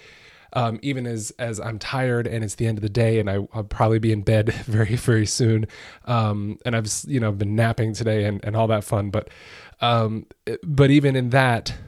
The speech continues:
there's part of me that's like, "Oh, I'm losing the day." I'm like, "I've got all this time and, and I didn't do anything. I, I didn't write. I didn't, I,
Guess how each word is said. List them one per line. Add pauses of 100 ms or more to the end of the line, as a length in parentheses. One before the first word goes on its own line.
(280)
there's
part
of
me
that's
like,
"Oh,
I'm
losing
the
day."
I'm
like, (280)
"I've
got
all
this
time
and,
and (400)
I
didn't
do
anything.
I,
I
didn't
write.
I
didn't,
I,